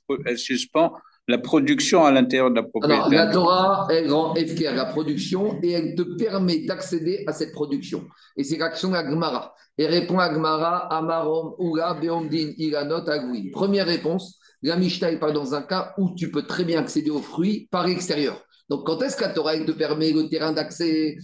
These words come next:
Speaker 2: dans le champ ? C'est quand tu peux pas y accéder différemment. Mais si tu peux y accéder sans rentrer dans le champ, la Torah, elle n'a pas rendu le champ Efker que n'importe qui va rentrer se promener.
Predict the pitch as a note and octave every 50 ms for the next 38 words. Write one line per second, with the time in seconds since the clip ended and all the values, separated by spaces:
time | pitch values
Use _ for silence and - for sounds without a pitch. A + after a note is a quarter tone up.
0 | - - - E3 E3 F3 E3+ D#3+ D3+ - D#3+ D#3+ D#3 D#3 D3+ - E3+ - E3+ D3
1 | B2 C#3+ D3+ D3+ D#3+ D3+ - - D#3+ D3+ D3 C3+ - - D3 C#3+ F3+ G#3+ B3 G#3+
2 | - - - - _ - F#3+ G#3+ G3+ - G#3 G3 - F3+ - G3 F#3+ F3+ F3 -
3 | - F3+ F3 E3 E3+ E3 D3 - - - - - G#3+ G3 F#3+ F#3 - F#3 F#3 F3+
4 | E3+ E3+ D#3+ C#3+ - D#3 F3 G3+ - - - - - _ - D#3+ E3+ E3+ F#3+ F3
5 | F#3+ G3+ G3+ F3+ E3 - - F3+ D#3 F3+ F3+ F3+ E3+ G3 F#3+ D#3+ E3+ D#3 - -
6 | D#3 D#3 - - D#3 D#3 - - F#3 G3+ A3+ G3+ - - _ _ _ F3+ F3+ F3
7 | F3 - D#3 D3 - - G3+ F#3+ E3 C#3+ C#3 C#3 B2 - G3+ G#3 G#3+ F#3+ - -
8 | - G3 G3 G3 G3+ G#3 G3 F3 D#3 -